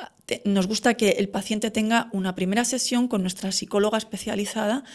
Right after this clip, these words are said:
para tam-, tener también, eh, en cuenta el, el diagnóstico que ella nos dé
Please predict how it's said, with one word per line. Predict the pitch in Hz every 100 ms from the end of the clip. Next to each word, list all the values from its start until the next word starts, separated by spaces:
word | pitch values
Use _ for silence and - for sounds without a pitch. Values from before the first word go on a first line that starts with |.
| - - -
para | 214 226 240 -
tam-, | - 196 196
tener | 214 202 226
también, | 226 220 214 233 269 - - - -
eh, | 196 185 208
en | 202
cuenta | 214 226 226 277 - - _ _ _
el, | - 185 175 165 -
el | 190
diagnóstico | 185 185 196 226 247 233 277 - -
que | 196
ella | 185 190
nos | 185 185
dé | 220 277